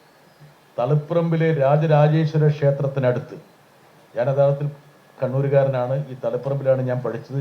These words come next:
രാജരാജേശ്വര ക്ഷേത്രം എനിക്ക് നന്നായിട്ടറിയാം. ആ രാജരാജേശ്വര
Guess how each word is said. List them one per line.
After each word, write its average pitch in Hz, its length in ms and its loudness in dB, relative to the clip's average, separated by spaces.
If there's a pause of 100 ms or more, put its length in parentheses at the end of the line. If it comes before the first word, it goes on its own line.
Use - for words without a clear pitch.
(100)
രാജരാജേശ്വര 123 760 -6
ക്ഷേത്രം 127 340 -8
എനിക്ക് 117 220 -12
നന്നായിട്ടറിയാം. 123 680 -6 (840)
ആ 131 100 2 (160)
രാജരാജേശ്വര 175 1000 4